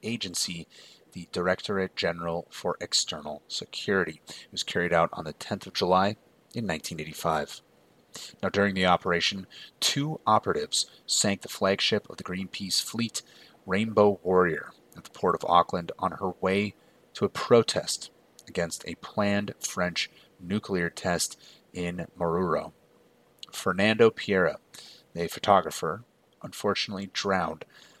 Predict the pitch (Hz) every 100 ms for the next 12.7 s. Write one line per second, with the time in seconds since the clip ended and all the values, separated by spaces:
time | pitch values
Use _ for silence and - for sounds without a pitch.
0 | _ 82 80 - 95 90 85 - 85 76
1 | - - _ - 85 - 78 - _ _
2 | _ _ _ _ - 90 - 90 104 110
3 | 104 - 87 78 - 80 76 78 78 76
4 | 82 80 76 - 87 - - 95 87 85
5 | 82 90 85 - - _ _ 92 107 190
6 | 170 143 135 107 - 101 95 95 87 82
7 | - - 82 82 - - - _ _ _
8 | - 82 - - 151 98 - _ _ _
9 | - - - - 92 - - - - 87
10 | 80 - - - 110 107 - 87 - 90
11 | - - - 80 - - 110 110 - -
12 | - 85 - - - 123 -